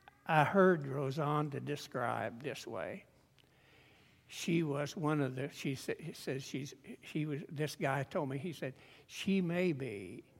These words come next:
one of the best singers that Scioto County ever had." And when,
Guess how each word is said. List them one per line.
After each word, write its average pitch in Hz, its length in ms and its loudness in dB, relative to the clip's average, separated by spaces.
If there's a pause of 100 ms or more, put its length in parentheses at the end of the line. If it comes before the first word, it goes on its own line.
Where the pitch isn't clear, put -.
(1120)
one 156 160 2
of 135 140 2
the 135 60 -4
best 156 340 2
singers 135 460 -2
that 127 180 -8
Scioto 143 380 0
County 123 440 -4
ever 143 240 -4
had." 98 340 -6 (1400)
And 143 220 2
when, 160 280 0